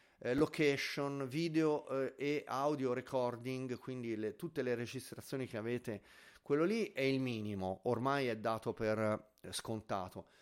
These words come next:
ma oltretutto i dati biometrici. E quindi, insomma, e, ah, non solo, non solo,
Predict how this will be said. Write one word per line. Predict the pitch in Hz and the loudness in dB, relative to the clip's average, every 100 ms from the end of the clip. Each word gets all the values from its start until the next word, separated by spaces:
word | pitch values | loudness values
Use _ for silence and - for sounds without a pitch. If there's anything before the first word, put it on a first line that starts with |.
| - - | -20 -2
ma | 131 | 2
oltretutto | 175 175 240 196 196 | 2 2 -2 -2 2
i | 127 | 4
dati | 131 147 131 | 6 4 4
biometrici. | 113 107 131 - 92 - 104 - - - - - | 4 6 4 2 -4 -4 -8 -10 -20 -20 -20 -6
E | 135 | -6
quindi, | - 220 151 | -2 0 0
insomma, | - 147 135 113 104 | -2 -4 -2 -2 -2
e, | 127 135 | -2 -2
ah, | - 202 | 4 6
non | 156 139 139 | 6 2 0
solo, | - 226 135 110 | 6 8 8 4
non | 120 | 0
solo, | 120 190 143 107 98 | 0 4 6 4 -2